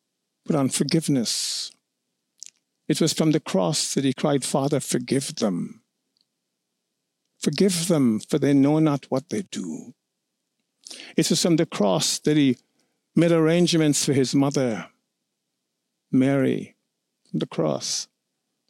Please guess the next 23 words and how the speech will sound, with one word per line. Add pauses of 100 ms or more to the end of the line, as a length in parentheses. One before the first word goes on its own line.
(720)
He
took
care
of (520)
human
business,
as
it
were, (920)
while
he
was
dying. (920)
He
focused
on
the
things (480)
that
were
really
important. (1600)
Forgiveness.